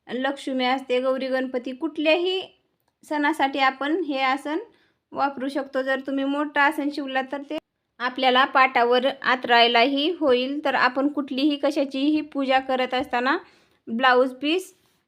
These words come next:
पाटावर आतरतो, तर ब्लाऊज पीस न आतरता आपण जर असं एखादं आसन शिवून ठेवलं तर ते आसन आपल्या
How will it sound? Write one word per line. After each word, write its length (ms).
पाटावर 500
आतरतो, 580
तर 260
ब्लाऊज 440
पीस 300
न 100
आतरता 600
आपण 500
जर 140
असं 240
एखादं 540
आसन 540
शिवून 420
ठेवलं 320
तर 120
ते 120
आसन 340
आपल्या 340